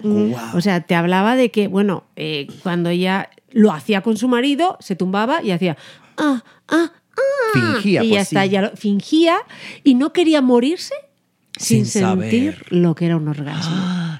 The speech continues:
Speaker 2: ¡Qué belleza de película!
Speaker 3: Y es una in-, es una película bellísima, pero que habla de un tema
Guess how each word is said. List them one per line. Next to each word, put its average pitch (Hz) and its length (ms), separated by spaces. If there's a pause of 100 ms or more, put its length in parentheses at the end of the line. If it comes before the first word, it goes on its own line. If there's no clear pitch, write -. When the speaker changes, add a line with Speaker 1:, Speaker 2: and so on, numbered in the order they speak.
Speaker 2:
¡Qué 127 200
belleza 147 760
de 165 120
película! 131 520
Speaker 3:
Y 226 120
es 208 160
una 254 140
in-, 240 200 (320)
es 220 240
una 233 280 (300)
película 220 480
bellísima, 247 640
pero 247 200
que 226 80
habla 277 240
de 277 80
un 220 200
tema 302 420